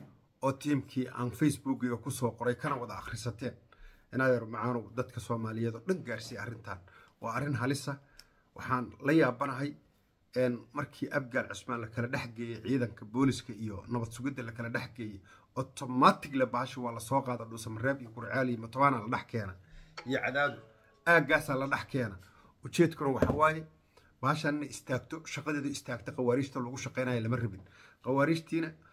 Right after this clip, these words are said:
markay tabar weyday oo ogaatay meel kasta in looga soo duulayo,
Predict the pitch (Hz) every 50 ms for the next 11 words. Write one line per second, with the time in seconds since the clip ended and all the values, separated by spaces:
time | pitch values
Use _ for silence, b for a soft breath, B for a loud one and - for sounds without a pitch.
0 | b b b 143 - 156 - 147 143 - 147 139 160 160 143 135 135 135 151 156
1 | 156 - b b b b b - 143 135 - 139 127 131 120 - - 160 160 156
2 | - - 127 147 151 151 151 156 - 147 135 135 143 160 156 - 139 127 120 143
3 | 147 147 143 160